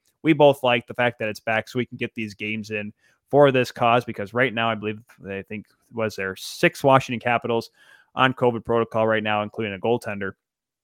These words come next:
Do you like the Taxi Squad coming back here? Do you think it's gonna really, I don't wanna say stop this spread, but kinda just help get the season kinda getting some consistency again?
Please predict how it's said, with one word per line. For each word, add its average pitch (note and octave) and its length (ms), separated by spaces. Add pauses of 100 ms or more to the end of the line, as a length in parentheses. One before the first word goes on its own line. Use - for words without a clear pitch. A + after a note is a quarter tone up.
(280)
Do C#3 60
you G3 120
like F#3+ 220
the F3+ 40
Taxi E3+ 360
Squad E3+ 280
coming D#3+ 220
back D#3+ 260
here? D#3+ 240
Do C#3 80
you A#2+ 60
think D3 220
it's D3 140
gonna C#3 200
really, C3 420 (400)
I C3 80
don't C#3+ 80
wanna C3 160
say G#2+ 200
stop B2 560
this G#2+ 180
spread, B2 420
but G#2+ 140
kinda C#3+ 260
just B2 140
help C#3 240
get C3+ 160
the G#2 60
season C3 420
kinda B2+ 220
getting B2+ 240
some A2 160
consistency B2+ 640
again? B2 280